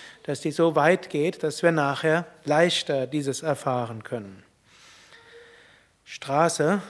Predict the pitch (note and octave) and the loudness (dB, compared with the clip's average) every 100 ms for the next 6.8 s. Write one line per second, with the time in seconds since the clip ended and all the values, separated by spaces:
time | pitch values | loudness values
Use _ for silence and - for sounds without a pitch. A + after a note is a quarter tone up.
0 | - - - D#3 E3+ D#3 F3 F3 E3+ C#3+ | -16 -6 0 2 2 4 4 2 0 0
1 | C#3 B2+ F#3+ G3 F#3 F3+ G3 G3 G3+ F3 | -2 -6 -6 -4 -2 0 0 0 0 0
2 | F3+ F#3 D3+ - F3 F#3 F#3 E3 D3+ - | 0 -2 -2 -6 -4 0 0 0 -2 0
3 | E3+ E3 - D#3 C3 - C3 - C3 A#2+ | -2 -2 -10 -6 -4 -2 -2 0 0 0
4 | G#2 A2 A2 - - E3+ E3 D#3 D3 C#3 | -2 -10 -18 -20 -8 -4 -2 -2 -4 -2
5 | D#3+ D#3 C3+ E3+ - D#3 - E3 D#3 D#3 | -2 0 0 0 -2 -10 -8 -6 -2 0
6 | D#3+ D#3 D3 C#3+ E3 D#3 D#3 | 0 2 4 6 6 6 2